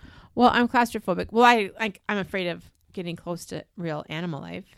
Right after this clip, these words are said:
I can't be too close to real animal life. <laughs> No. No.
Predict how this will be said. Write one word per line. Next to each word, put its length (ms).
I 40
can't 240
be 100
too 160
close 280
to 120
real 220
animal 320
life. 220
<laughs> 80
No. 140
No. 140